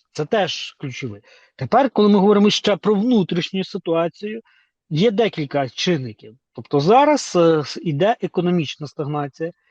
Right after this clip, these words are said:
яка рано чи пізно мала би призвести до соціальної стагнації, відповідно, напруги, що, в свою чергу, призведе до політичної турбулентності. Да? Тобто навіть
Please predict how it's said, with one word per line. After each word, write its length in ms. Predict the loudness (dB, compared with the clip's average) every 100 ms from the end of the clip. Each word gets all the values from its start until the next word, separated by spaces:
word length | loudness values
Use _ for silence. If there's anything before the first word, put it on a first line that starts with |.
| _ -6
яка 640 | -2 -2 -2 -4 -6 -10 -16 _ _ _ _ _
рано 320 | -4 0 0 0
чи 160 | -2
пізно 400 | 0 0 2 2
мала 460 | 2 2 2 0 -2
би 160 | -4
призвести 640 | -4 -6 -8 -10 -8 -2 -2
до 320 | -2 -2 -2
соціальної 920 | -2 -4 -6 -4 -4 -2 -4 -6 -10
стагнації, 640 | -14 -14 -6 -2 -2 -2 -4
відповідно, 480 | -6 -8 -8 -6 -4
напруги, 500 | -4 0 0 0 -6 _ _ -16
що, 220 | -2 -2
в 60 |
свою 340 | 0 -2 -2 -2
чергу, 400 | -2 -2 -2 -4
призведе 800 | -4 -4 -2 -4 -4 -4 -4 -6
до 260 | -6 -6 -6
політичної 880 | -6 -8 -6 -6 -6 -6 -16 -18 _ _ _ _ _ _ _ _ _ _ _ _ _ _
турбулентності. 920 | -4 -2 0 0 0 -4 -14 -20 _ -4
Да? 200 | -2 0
Тобто 300 | -4 -4 0
навіть 340 | 2 2 2